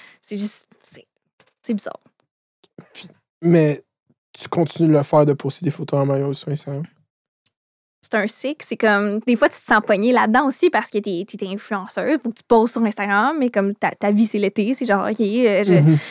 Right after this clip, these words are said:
Speaker 1: c'est, c'est étrange.
Speaker 2: C'est ça, hein ? Ça prend, ça pr-, ça commence par prendre beaucoup de place dans ta
Speaker 1: Exact.
Speaker 2: vie,
Speaker 1: Tu
Speaker 2: genre.
Speaker 1: sais, je me demande tout le temps, si, si j'étais, si j'étais pas influenceuse, je posterais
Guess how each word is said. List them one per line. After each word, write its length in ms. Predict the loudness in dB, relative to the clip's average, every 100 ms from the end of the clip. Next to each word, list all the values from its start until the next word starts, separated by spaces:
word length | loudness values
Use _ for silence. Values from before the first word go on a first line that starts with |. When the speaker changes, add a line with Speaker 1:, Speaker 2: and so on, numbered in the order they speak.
| -14 -18 _ _ _ -20
Speaker 1:
c'est, 180 | -20 -18
c'est 260 | -6 -4 -2 2
étrange. 640 | 2 2 -6 -6 -12 -20 _ _ -20
Speaker 2:
C'est 140 | -8 -8
ça, 220 | 2 4
hein ? 260 | 4 2 -2 _
Ça 200 | -4 -2
prend, 280 | 0 2 2
ça 160 | 2 2
pr-, 160 | 0
ça 160 | 0 2
commence 280 | 4 4 4
par 160 | 0
prendre 220 | 2 2
beaucoup 220 | 2 -2 -4
de 40 |
place 220 | 2 4
dans 60 | 4
ta 80 | 4
Speaker 1:
Exact. 240 | 4 4
Speaker 2:
vie, 40 | 2
Speaker 1:
Tu 40 | 0
Speaker 2:
genre. 80 |
Speaker 1:
sais, 60 | 2
je 60 | 4
me 80 |
demande 220 | 4 2 0
tout 80 | 0
le 60 | -2
temps, 60 |
si, 200 | -2 -8
si 260 | -10 -2 -2
j'étais, 400 | 0 -2 -2 -4
si 140 | -10
j'étais 160 | -4 -2
pas 120 | 2
influenceuse, 540 | 0 0 -4 -4 -4 -6 -8
je 40 | _ _ _
posterais 440 | -2 -2 -2 -4